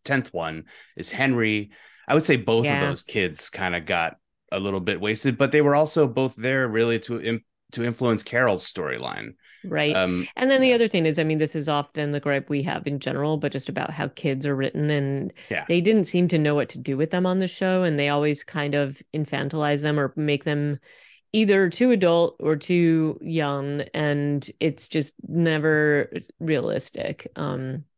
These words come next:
Speaker 2: and then it's almost like they don't know what to do with them, so then they just kill 'em off or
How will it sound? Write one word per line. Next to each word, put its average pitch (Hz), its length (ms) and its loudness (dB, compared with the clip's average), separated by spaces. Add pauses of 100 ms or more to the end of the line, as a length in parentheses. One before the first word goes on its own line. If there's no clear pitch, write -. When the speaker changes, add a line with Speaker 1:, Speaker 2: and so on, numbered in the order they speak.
(480)
Speaker 2:
and 170 140 2
then 165 120 2
it's 165 120 -2
almost 160 280 -2
like 160 200 0
they 170 100 4
don't 170 140 4
know 165 100 4
what 160 140 2
to 160 60 -4
do 160 180 2
with 160 140 0
them, 156 220 -2
so 160 120 -4
then 143 160 -4
they 143 140 -2
just 143 260 -4 (280)
kill 156 160 -2
'em 156 120 0
off 156 280 -2
or 147 500 0